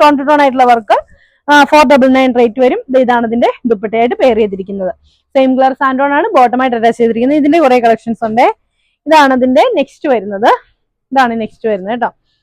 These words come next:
ദേ ഇതുപോലെ വർക്ക് വരും. നല്ലൊരു, ആ, ഉലുവ ഷെയ്ഡ് എന്നൊക്കെ പറയാം. ഡാർക്ക് കളറിൽ. അതിന്റെ റേറ്റ് വരുന്നത് ഫോർ ഡബിൾ നയൻ. സെയിം കളർ സാൻഡ് ഓൺ ബോട്ടം. ദേ ഇതുപോലെ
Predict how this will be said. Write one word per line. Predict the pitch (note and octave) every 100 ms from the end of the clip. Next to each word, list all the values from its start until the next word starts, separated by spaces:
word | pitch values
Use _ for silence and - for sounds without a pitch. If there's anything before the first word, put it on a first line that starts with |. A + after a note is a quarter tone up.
| _ -
ദേ | C4
ഇതുപോലെ | B3+ A3+ B3 B3+ F4
വർക്ക് | C4 - B3
വരും. | A#3 A4+ -
നല്ലൊരു, | C4+ C#4 B3+ E4+ A#4+ D4
ആ, | B3+ B3 A#3+ A#3+ G#3 _ _ _ _ C#4
ഉലുവ | C4 C#4+ D4
ഷെയ്ഡ് | D4+ C#4+ C#4+
എന്നൊക്കെ | A#3+ G3+
പറയാം. | F#3+ F#3+ - A3
ഡാർക്ക് | A#3 A#3+ A#3 B3+
കളറിൽ. | G3 F3 E3 - _ _ _ _ _ _ _ _ _ B3
അതിന്റെ | B3+ C4 C4 D4
റേറ്റ് | A#3 A#3
വരുന്നത് | A#3+ C4 G4
ഫോർ | C4 A#3+
ഡബിൾ | G#3+ G3+ G3
നയൻ. | A#3 G4+
സെയിം | _ B3+ A#3
കളർ | A3 A3
സാൻഡ് | A3+ A3 G#3
ഓൺ | G3+
ബോട്ടം. | F#3+ F#3+ D4+ C5 - _ _ _ _ _ _ _ _ _ _ _ -
ദേ | C4+
ഇതുപോലെ | A#3+ A#3+ B3 C#4+